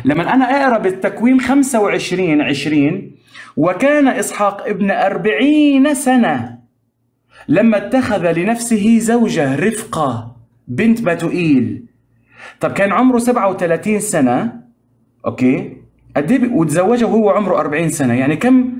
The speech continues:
كم كان عمره لما تزوجها لرفقة؟ كم؟ ثلاث سنين. ثلاث سنين. هيدا اللي عم بيقولوه اليهود، مش أنا،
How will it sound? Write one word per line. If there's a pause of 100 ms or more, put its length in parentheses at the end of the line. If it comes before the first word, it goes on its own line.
(160)
كم
كان
عمره
لما
تزوجها (1500)
لرفقة؟ (880)
كم؟ (1800)
ثلاث
سنين. (1200)
ثلاث
سنين. (580)
هيدا
اللي
عم
بيقولوه
اليهود، (720)
مش
أنا،